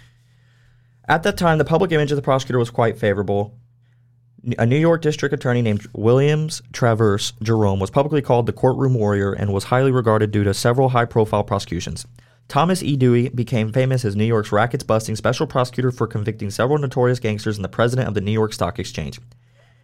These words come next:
Dewey became the inspiration for the character in Mister District Attorney, a popular radio show. The show's opening was quite hyperbolic. "Mister District, District Attorney, champion of the people, guardian of our fundamental rights to life, liberty, and the pursuit of happiness."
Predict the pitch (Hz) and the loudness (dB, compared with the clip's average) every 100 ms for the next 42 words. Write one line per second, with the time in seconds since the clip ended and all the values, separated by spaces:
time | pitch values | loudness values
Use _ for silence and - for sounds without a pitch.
0 | - 120 160 185 139 151 127 151 - 139 | -12 0 2 2 0 -2 -2 -4 0 0
1 | 127 131 123 131 117 - 117 107 104 117 | 0 -2 -2 0 0 0 0 0 -2 -2
2 | 123 120 110 - 110 107 95 82 - 107 | -2 -2 -2 -4 -8 -4 -4 -4 -8 -6
3 | - 151 156 120 98 80 - - 85 92 | -2 0 0 0 0 -2 -8 -6 -6 -8
4 | - _ _ _ _ _ - 139 175 165 | -14 _ _ _ _ _ -6 0 2 4
5 | 143 139 113 110 139 139 - 131 131 113 | 2 2 -2 0 0 -2 -2 -2 0 0
6 | 101 78 - - _ - 160 - 143 165 | 0 -2 -14 -20 _ -4 -2 0 0 0
7 | 160 156 - 170 175 165 - 180 165 147 | -2 -8 -6 -4 -4 -6 -2 -2 0 -2
8 | 151 - - 175 175 165 156 185 175 151 | -4 -10 -4 -2 0 0 0 -2 2 2
9 | 143 - - 160 175 160 156 160 160 160 | 0 -2 0 2 2 2 0 0 -2 -2
10 | 165 160 165 165 151 156 165 156 160 160 | -2 0 0 0 0 0 0 0 0 0
11 | 151 135 135 170 180 180 151 135 135 | -2 -4 -2 0 0 -2 -2 -4 -6